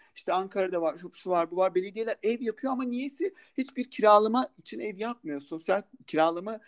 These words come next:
için kullanılabilecek sosyal konut yapmıyor. Bunu da bizim talep etmemiz gerekiyor. Ya da aynı şekilde arabayı konuşuyoruz.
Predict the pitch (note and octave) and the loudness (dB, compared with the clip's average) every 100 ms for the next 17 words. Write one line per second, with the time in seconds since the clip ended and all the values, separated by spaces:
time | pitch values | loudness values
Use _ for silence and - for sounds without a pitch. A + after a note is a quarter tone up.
0 | - _ - - F3+ F3+ E3+ F3 F#3 F3 | -20 _ -18 -8 -8 -2 -2 0 -2 -4
1 | F3 A#3+ G#3 F#3+ G3 F#3+ F3 A#3 - G#3+ | -6 -8 -10 -2 -2 0 -4 -4 -2 -2
2 | - B2 - D3+ C#3+ C#3 G#3+ F4 - - | -2 -6 -6 -14 -16 -4 0 0 0 -2
3 | D#3 D#3 E3 E3+ D3 C#3 C3+ B2+ B2 A#2 | -2 0 0 4 2 4 0 0 -4 -2
4 | A#2+ A2+ - A2 - - - G3+ B3+ C4+ | -4 -4 -6 -8 -12 -2 4 6 6 6
5 | B3 A#3 F3+ F#3 G#3+ A#3 C4+ B3+ G3+ F3 | -2 -4 -2 0 2 0 0 -4 -8 -6
6 | C#3+ C3+ | -4 -4